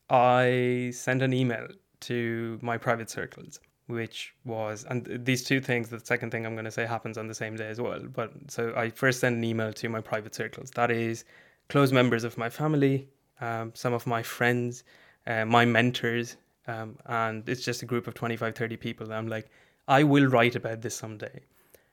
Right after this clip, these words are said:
And I want others to feel less alone in their experience. So that is why I want to write this.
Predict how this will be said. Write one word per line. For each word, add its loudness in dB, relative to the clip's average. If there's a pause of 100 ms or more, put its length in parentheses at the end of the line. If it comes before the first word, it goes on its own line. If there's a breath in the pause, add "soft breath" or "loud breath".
(180 soft breath)
And -2
I 4
want 2
others 0 (120)
to -6
feel -2
less 4
alone -2 (140)
in -4
their 0
experience. -6
So -10
that 2
is 0
why 0
I -4
want -4
to -6
write -2
this. -14